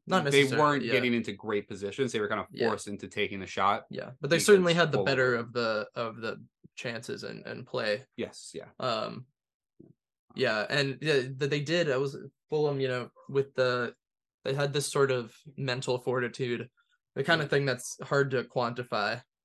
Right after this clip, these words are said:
Speaker 1: um, when talking about sports.
Speaker 2: Yeah.
Speaker 1: Um, they just had s-, sort of some, something of a resolve that they were not gonna be
Speaker 2: Absolutely.
Speaker 1: beaten in regulation. They, you know, took it to extra time and were deep, deep, deep in extra time.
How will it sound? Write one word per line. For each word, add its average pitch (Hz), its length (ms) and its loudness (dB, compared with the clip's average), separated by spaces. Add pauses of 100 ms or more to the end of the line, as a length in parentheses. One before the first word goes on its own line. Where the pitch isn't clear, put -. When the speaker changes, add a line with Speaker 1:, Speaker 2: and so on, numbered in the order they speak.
(120)
Speaker 1:
um, - 280 -6
when 127 100 -10
talking 123 240 -6
about 110 180 -8
sports. - 460 -6 (180)
Speaker 2:
Yeah. - 160 -6 (240)
Speaker 1:
Um, 120 260 -4
they 139 80 -2
just 147 140 -4
had 165 120 4
s-, - 220 -8
sort 165 240 6
of 135 240 -2
some, 147 320 -2
something 156 360 0
of 135 80 0
a 143 40 2
resolve 120 540 -2 (160)
that 117 200 -2 (420)
they 151 80 4
were 147 100 2
not 147 240 4
gonna 139 140 2
be 139 300 6
Speaker 2:
Absolutely. 135 200 -2
Speaker 1:
beaten 135 400 -2
in 127 140 -4
regulation. 127 720 0 (420)
They, 127 440 4
you 143 140 0
know, 120 120 -2
took 147 220 -4
it 143 80 -4
to 139 120 -2
extra 131 260 -4
time 120 420 -4 (440)
and 127 120 -6
were 139 100 2
deep, 156 400 -4
deep, 151 300 -4
deep 151 260 -4
in 135 80 -2
extra 131 280 -4
time. 120 420 -4